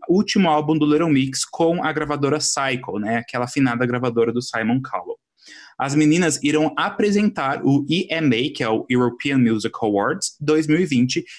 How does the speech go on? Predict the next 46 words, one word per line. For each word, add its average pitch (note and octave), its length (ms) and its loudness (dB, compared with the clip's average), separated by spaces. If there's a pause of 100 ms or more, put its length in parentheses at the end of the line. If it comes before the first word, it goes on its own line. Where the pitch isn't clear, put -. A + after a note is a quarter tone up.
que D#3+ 120 -4
vai D#3+ 100 -2
acontecer F3 340 -2
no D3+ 120 4
dia D3 240 0
oito C3+ 260 2
de A#2+ 100 2
novembro, C#3+ 540 0
logo F3+ 320 0
depois E3 420 2
do D3 120 4
lançamento D3+ 480 2
do F3+ 100 2
álbum. G2 280 0 (200)
Atenção, C3 500 -2
elas A#2+ 280 -2
não D3 160 4
vão D#3+ 180 2
se - 160 -2
apresentar C#3 720 0
no D3 420 4
E C#3 160 4
M B2+ 380 2
A, G2+ 60 -2
elas A2 160 -2
vão A#2+ 240 2
apresentar F3 840 0
o C#3 80 4
E D3+ 60 4
M D3+ 160 2
A, G2 40 0
elas G#2 120 -2
vão B2+ 300 6
host, A#2+ 440 -2
elas G2 160 -4
vão A2+ 120 2
ser B2 200 0
as, A#2 340 -4 (520)
quem C3 140 0
vai, B2+ 180 -2 (300)
quem D3 160 2
vão C#3+ 160 2
comandar D3+ 640 0
ali B2 220 2
a B2 40 -2
premiação. B2+ 600 0